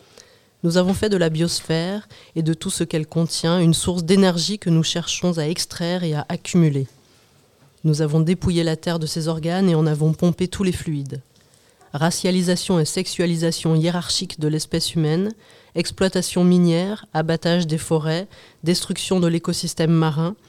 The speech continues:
industrialisation de la reproduction animale et humaine, développement des industries de guerre. Et comme si cela ne suffisait pas, nous aimons vivre ainsi. Nous sommes accros à la consommation de capital mort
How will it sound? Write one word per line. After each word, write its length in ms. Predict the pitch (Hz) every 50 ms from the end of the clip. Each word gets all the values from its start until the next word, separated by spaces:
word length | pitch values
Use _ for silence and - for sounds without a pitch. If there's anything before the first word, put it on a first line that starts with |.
| _ _ _ _ - -
industrialisation 920 | 196 196 190 180 - - 196 185 175 185 180 180 180 180 - - - 185
de 100 | 196 175
la 100 | 156 156
reproduction 640 | 156 165 156 - - 170 165 175 - - - 165 -
animale 520 | - 185 185 185 190 180 170 165 160 160 -
et 100 | - 190
humaine, 460 | 190 185 180 170 151 151 156 180 190 196 _ _ - _ _ _ -
développement 500 | 170 175 196 180 190 190 180 196 190 190
des 160 | 185 170 165
industries 400 | 170 165 165 170 - - - 180
de 80 | 160 147
guerre. 460 | 147 139 143 135 127 120 127 - - _ _ _ _ _ _ _ _ _ _ _ _ - - - -
Et 80 | 165 170
comme 180 | - 185 180
si 160 | 175 - - 196
cela 260 | - - 196 175 170
ne 60 | 175
suffisait 420 | 165 - 165 156 - 160 151 151
pas, 300 | 151 - - 185 202 220
nous 240 | 220 190 175 151 160
aimons 200 | 165 165 160 160
vivre 280 | 156 147 170 175 170 160
ainsi. 340 | 160 151 - - - 160 151 - - - - - - - - - - - -
Nous 80 | 170
sommes 340 | 160 - 170 160 160 151 165
accros 400 | 180 180 - - - 190 190 208 _ -
à 60 | -
la 100 | 139 156
consommation 760 | - - - 190 170 - - 170 170 160 156 - - 170 175
de 100 | 165 147
capital 480 | - 156 147 - 165 - - 151 151 151
mort 420 | 151 151 156 160 180 202 - -